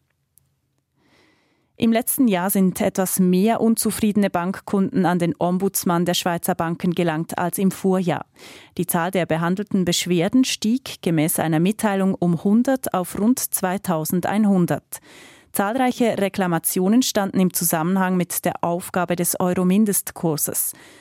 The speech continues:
Laut Ombudsmann Marco Franchetti gehen viele Kunden davon aus, es gebe so etwas wie einen offiziellen Wechselkurs, an den sich die Banken halten müssen. Dem sei der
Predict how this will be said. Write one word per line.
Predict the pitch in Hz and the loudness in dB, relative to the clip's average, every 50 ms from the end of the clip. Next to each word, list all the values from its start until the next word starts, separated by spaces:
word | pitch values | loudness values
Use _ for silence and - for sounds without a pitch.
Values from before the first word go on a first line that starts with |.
| _ - | _ -6
Laut | - - 151 139 143 - - - | -4 -2 -2 -2 -4 -8 -6 -4
Ombudsmann | - 175 190 196 190 202 196 - - - 196 180 180 180 180 - _ - | -2 0 0 0 0 -2 -2 -2 -2 0 0 0 2 0 -2 -4 _ 0
Marco | - 185 175 175 170 - - 185 | 0 0 2 0 -2 -2 -2 -4
Franchetti | 170 - - 175 170 165 - - 180 185 - - - 269 262 254 - - | -2 -2 -2 -2 -2 -2 -2 -2 -2 -2 -2 -2 0 2 2 0 0 0
gehen | - 202 180 175 | 0 2 2 2
viele | 170 - - 226 226 220 | 0 0 0 0 0 0
Kunden | 190 - - 220 220 226 - 220 202 | -2 -2 0 0 2 2 2 2 2
davon | 185 180 175 - 180 170 | 2 0 0 0 -2 -2
aus, | - - 170 180 220 - - - - - - - _ - | 0 -2 -2 -2 -2 -4 -6 -10 -16 -20 -20 -12 _ -4
es | 190 175 - | -4 -4 -2
gebe | - 220 233 233 240 | -2 -2 0 0 0
so | - 214 | 0 0
etwas | 196 196 - 220 202 196 - - | 0 0 0 -2 -2 -2 -2 0
wie | 202 190 - | 0 0 2
einen | 175 180 170 170 - - | 2 0 0 0 -2 -4
offiziellen | 175 170 - - 208 - - 196 180 175 180 180 180 | -6 -6 -6 -8 -8 -4 -2 -2 0 0 2 0 0
Wechselkurs, | 175 175 196 - - - 185 - - - 185 156 - - - - - | 0 -2 -4 -4 -8 -8 -8 -6 -4 -2 -2 -2 -2 -4 -6 -4 -4
an | - 180 165 | -2 -2 0
den | 156 175 175 175 | 2 2 2 2
sich | - 180 - | 0 -2 -4
die | - - 185 | -2 -2 -2
Banken | - 160 156 165 - - 180 160 | -2 -2 -4 -4 -2 0 0 0
halten | 175 175 190 208 - - 185 | 0 0 -2 -2 -2 0 0
müssen. | 170 156 147 - - - 156 - _ _ _ _ - - - - - - - _ - | 2 0 0 -2 -2 -2 -4 -4 _ _ _ _ -20 -20 -20 -20 -20 -20 -14 _ -2
Dem | 190 175 175 202 226 - | 0 2 2 2 2 0
sei | - - 226 220 214 | -2 -2 -2 0 0
der | 220 220 | 0 -2